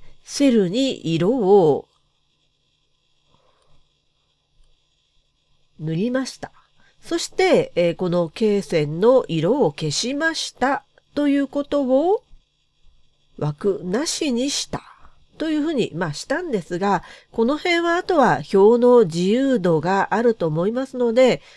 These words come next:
自由にやっていただければいいと思います。例えば、このセルとセルを結合してみたり、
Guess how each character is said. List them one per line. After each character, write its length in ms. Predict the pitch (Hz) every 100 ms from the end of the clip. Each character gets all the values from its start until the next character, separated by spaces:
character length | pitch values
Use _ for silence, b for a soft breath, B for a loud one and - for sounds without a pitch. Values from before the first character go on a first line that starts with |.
| B
自 180 | - 160
由 160 | 208 226
に 220 | 160 -
や 100 | -
っ 20 | 147
て 120 | 165
い 60 |
た 120 | 160 185
だ 100 | 190
け 120 | 262
れ 80 | 262
ば 140 | 196
い 60 | 147
い 20 |
と 100 | 156
思 140 | 143
い 60 | 143
ま 140 | 143
す。 140 | 143 - B B B B -
例 280 | 208 302
え 40 | 349
ば、 260 | 285 196
こ 160 | 156 170
の 140 | 175
セ 160 | 165 202
ル 100 | 196
と 140 | 170 143
セ 220 | - 175
ル 200 | 147 143
を 280 | 180 285 - _ _
結 360 | 175 147 220
合 240 | 226 247 247
し 100 | -
て 140 | 254
み 120 | 262 285
た 160 | 233
り、 160 | 135